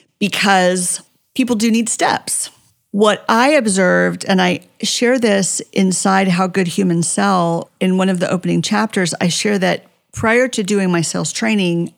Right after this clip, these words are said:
I ran a business-to-business telemarketing firm. It's basically a staffing agency that provided great contract B two B sales resources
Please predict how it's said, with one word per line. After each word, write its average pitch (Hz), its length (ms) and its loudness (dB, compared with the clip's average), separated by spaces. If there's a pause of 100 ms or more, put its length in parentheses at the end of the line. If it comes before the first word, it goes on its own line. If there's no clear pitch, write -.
I 185 120 2
ran 180 440 0
a 185 60 -6
business-to-business 170 760 -2
telemarketing 175 540 -2
firm. 156 320 -4 (360)
It's - 100 -14
basically 254 340 0
a 196 60 2
staffing 202 500 0
agency 170 840 -2 (260)
that 196 160 2
provided 185 680 0
great 196 640 -2
contract 175 720 -2
B 185 140 -2
two 175 80 -4
B 175 120 -4
sales 180 360 -2
resources 170 800 -4